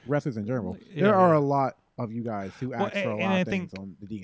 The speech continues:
Speaker 1: Ms. Like,
Speaker 2: uh,
Speaker 1: I'll be honest
Speaker 2: uh,
Speaker 1: with you.
Speaker 2: uh, Tina saying to some, some of the comments before, uh, if I had to carry my stun device and pepper spray, it's an issue.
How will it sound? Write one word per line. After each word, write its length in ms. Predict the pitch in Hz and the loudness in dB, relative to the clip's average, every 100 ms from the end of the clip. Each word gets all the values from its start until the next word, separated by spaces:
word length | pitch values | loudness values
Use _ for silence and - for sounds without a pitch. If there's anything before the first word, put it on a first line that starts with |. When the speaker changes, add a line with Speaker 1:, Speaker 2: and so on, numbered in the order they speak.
| 80 | -14
Speaker 1:
Ms. 140 | 82 - | -20 -14
Like, 120 | 92 | -2
Speaker 2:
uh, 40 | |
Speaker 1:
I'll 260 | 160 156 143 | 2 4 4
be 60 | 131 | 0
honest 0 | |
Speaker 2:
uh, 80 | 135 | -2
Speaker 1:
with 80 | - | -2
you. 60 | 147 | -2
Speaker 2:
uh, 140 | 135 | -2
Tina 260 | - 165 143 | -2 -4 -2
saying 240 | - 135 | -2 -2
to 80 | 120 | -4
some, 300 | 117 131 127 | -4 -6 -6
some 280 | 120 123 120 | -10 -6 -6
of 60 | 110 | -6
the 80 | |
comments 300 | 110 117 110 | -6 -6 -6
before, 340 | 113 - 117 113 | -8 -6 -4 -2
uh, 100 | 110 | -4
if 140 | 120 | -4
I 80 | 120 | -4
had 120 | 117 120 | -4 -4
to 60 | |
carry 280 | - 120 117 | -4 -2 -2
my 140 | 113 | -4
stun 320 | 107 - 117 117 | -6 -4 -4 -4
device 380 | - 120 110 | -6 -6 -6
and 160 | 120 110 | -8 -6
pepper 400 | 123 113 120 113 | -6 -4 -4 -6
spray, 300 | - - 117 | -4 -2 -2
it's 200 | 117 113 | -2 -6
an 80 | 113 | -6
issue. 280 | 113 - 139 | -6 -4 -6